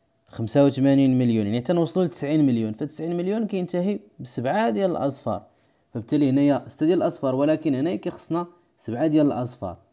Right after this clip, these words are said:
فهاد العددين بجوج، لأن ستة وعشرين مليون وأربعة وثمانين مليون.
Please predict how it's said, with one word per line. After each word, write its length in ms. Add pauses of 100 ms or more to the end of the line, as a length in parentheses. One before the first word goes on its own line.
(440)
فهاد 180
العددين 520
بجوج، 200
لأن 220
ستة 240
وعشرين 400
مليون 200
وأربعة 280
وثمانين 400
مليون. 260